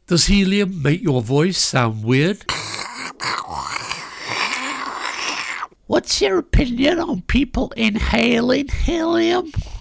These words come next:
Does helium make your voice sound weird? Inhaling helium makes the high-pitched tones resonate more in the vocal tract, amplifying them so they are louder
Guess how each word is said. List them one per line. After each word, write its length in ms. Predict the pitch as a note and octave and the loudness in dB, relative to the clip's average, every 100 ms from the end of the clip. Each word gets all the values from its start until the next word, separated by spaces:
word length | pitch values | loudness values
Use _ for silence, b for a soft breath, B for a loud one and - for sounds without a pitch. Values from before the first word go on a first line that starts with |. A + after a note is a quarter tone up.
| - | 0
Does 240 | C#3+ A2+ | 2 4
helium 580 | A#2+ D3 C3+ C#3+ D#3 G#3+ | 4 4 4 2 2 0
make 240 | C3+ C#3 | -2 0
your 140 | - A#2 | -2 -2
voice 360 | G2 C#3+ D#3+ | 2 4 4
sound 440 | - - B2 A2 A2 | 2 2 2 2 0
weird? 400 | A#2 C3 F3 - b - | 2 4 2 -4 b -2
Inhaling 600 | C#3 C3+ F#3+ F#3+ E3+ C#3+ | 0 2 2 2 2 -2
helium 640 | A2 - G3 D#3 C3 E3+ - | 4 4 6 4 2 0 -2
makes 360 | C#3+ C#3 - | 0 0 -2
the 120 | - | -4
high-pitched 640 | B2 D3+ C3+ - E3 - - | 0 0 -2 -2 -4 -4 0
tones 440 | D3+ B2+ A2+ G#2 | 2 2 0 -4
resonate 600 | A2+ E3+ - C3+ A#2 A2+ | -2 -2 0 0 0 0
more 440 | C#3 A#2 A#2 B2 E3+ - | -2 0 2 0 -2 -2
in 200 | D#3+ C3 | 0 0
the 80 | C3+ | 2
vocal 520 | A#2+ A#2 G#2+ C#3 A2 | 4 2 2 -2 -2
tract, 600 | - B2+ G2+ - - - - | -2 -2 -2 -2 -8 -12 -4
amplifying 760 | F3+ F3+ F3+ E3 D#3+ D3 C#3 | -4 -2 -2 0 2 2 2
them 200 | C#3 D#3+ | 0 0
so 240 | F#3 - B2+ | 0 2 2
they 140 | A#2 | 2
are 100 | A2 | 2
louder 600 | A2 C#3+ D3+ D3 B2 C#3 | 2 2 2 2 0 0